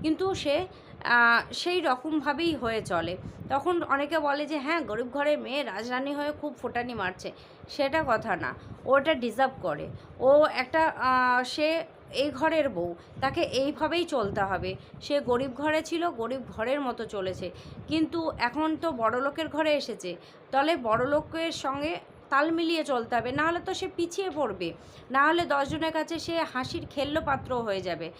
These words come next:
সেহেতু তাকে মানিয়ে চলতে হয়। গরিব ছিল বলে কি সারা জীবনই গরিবের, উম, ই করবে? হ্যাঁ, তার ভেতরে যেন সেই দিনটা মনে থাকে, সে দিনটা ভুলে না যায় যে না, আমি কোথায় থেকে এসেছি,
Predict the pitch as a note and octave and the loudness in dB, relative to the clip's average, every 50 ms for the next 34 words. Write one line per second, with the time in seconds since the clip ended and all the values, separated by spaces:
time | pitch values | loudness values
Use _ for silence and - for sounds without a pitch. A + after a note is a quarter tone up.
0 | - - - - - - D4 C#4+ C#4+ C#4+ D4 F4+ F4+ - B3+ B3 B3 - E4+ F#4+ | -20 -20 -20 -14 -6 2 6 6 6 6 4 -2 -2 0 -2 -2 0 0 -2 -2
1 | F#4+ E4 C#4 A#3+ A#3 A#3+ B3+ B3+ B3 A#3 A#3+ A#3+ G#3+ G3 F3+ F3+ G3 F#3 F#3+ F#3 | -2 0 2 2 2 2 2 0 -2 -2 -2 -4 -4 -4 -4 -4 -6 -4 -4 -6
2 | - - - - - - - C4 D#4 D#4+ F#4 D4+ - - F#4+ F4+ F#4 E4+ D4+ F4 | -6 -8 -14 -20 -20 -8 0 0 2 2 0 -2 -2 -2 0 0 0 2 2 0
3 | F4 F4+ D#4+ F4 E4+ - E4+ E4 F4 F4+ D4+ F4+ D#4+ F#4 E4+ F#4 F#4 D4 E4+ E4+ | 0 0 -2 -4 -4 -4 -2 0 0 2 2 0 -2 0 -2 -2 -2 -2 -2 -2
4 | F4 E4 D4+ F4+ F4+ E4 C#4+ A#3 C3+ E3+ - - B2+ - - - - - - D4 | -2 -2 0 -2 -2 -2 -4 -8 -12 -12 -12 -12 -14 -18 -20 -20 -16 -8 -6 -6
5 | D#4+ - F#4 F4+ E4+ D4 D4 G#3 F3 - - - - - - - D4+ D4 C4 G#3+ | -4 0 0 0 2 2 0 -2 -2 -4 -10 -16 -18 -16 -4 0 2 4 4 4
6 | G#3 - A#3 C4+ C#4 C4+ B3+ D4+ C#4+ C#4+ E4 E4+ F4 F4 C#4+ D#4 C#4 C#4 C#4 D#4+ | 4 4 4 4 4 2 0 -2 -2 0 0 -2 0 0 0 0 0 0 -2 -4
7 | G4+ G4+ - - - - - - - E4+ F4 F#4+ G4 F#4 - - - - - - | -4 -6 -10 -16 -20 -18 -14 -4 0 2 2 2 2 0 -2 -6 -14 -20 -20 -20
8 | - - - - A3+ A3+ D4 E4 F4 G4+ F#4+ A4 F#4+ E4+ D4+ C#4 B3+ A#3+ A3 - | -20 -20 -16 -14 -4 2 4 4 4 4 4 4 4 4 4 4 2 2 0 -2
9 | G#3 F3+ D3+ - - D3+ - - - - - - - - - D#4 D#4 A#3+ A3 C4+ | -2 -4 -4 -4 -6 -10 -10 -12 -16 -20 -20 -16 -14 -2 0 0 0 0 -2 -4
10 | C#4 C#4 C4+ D#4+ D4 D4 D4 C#4+ B3 A#3 B3 G#3 G3 F#3 - - C#4+ D#4 E4 E4 | -4 -2 0 2 2 2 2 2 -2 -8 -14 -14 -14 -14 -6 -2 2 4 4 4
11 | D#4 C4+ G#3 F3 E3+ E3 E3 C3+ A#2 - - - - - - - B3 C4 B3+ C#4 | 6 4 4 2 2 0 -2 -6 -6 -8 -12 -18 -20 -20 -4 -2 0 2 4 4
12 | C4+ B3+ A3 A3 A#3+ C4+ D#4 F#4 G#4 - - - - - C4 C4+ C4+ - E4 E4+ | 6 6 6 4 4 2 0 -2 -4 -6 -14 -18 -10 -6 -4 -4 -2 2 2 2
13 | E4+ E4+ E4 D4+ - B3+ G#3 F3+ F3+ - F3+ D#3+ - - E3+ D#3 | 2 2 0 -2 -2 0 0 0 0 -2 -6 -6 -6 -10 -12 -14